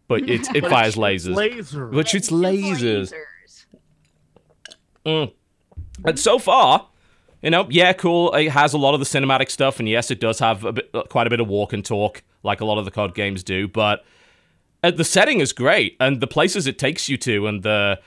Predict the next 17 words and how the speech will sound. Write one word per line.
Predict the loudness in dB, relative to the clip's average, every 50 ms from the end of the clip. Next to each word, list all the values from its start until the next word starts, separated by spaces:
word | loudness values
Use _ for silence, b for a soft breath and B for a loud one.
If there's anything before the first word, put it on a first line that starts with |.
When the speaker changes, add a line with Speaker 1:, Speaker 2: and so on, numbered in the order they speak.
| b b b
Speaker 1:
the | -4 -2
different | -2 -2 -2 -4 -6 -2
planets | 0 0 2 2 0 -2 -4
that | -8 -8 -6
you | -4
get | -2 -2 -2
to | -4 -4
fight | 0 2 2 2 2 2
on, | 2 2 2 2 0 0 -4 -6 -8 _ _ _ _ _ _ _ _ _ _ _ _ _ _ _ _ _ _ _
th-, | -18 -18 -16 -12
there's | -2 2 2 2 4 2
a | 0 0
good | 2 2 2 2
amount | 4 4 2 2 2 2
of | 0
variety | 0 0 2 4 4 4 4 2 0 -2 -6
there. | -6 -6 -6 -8 -8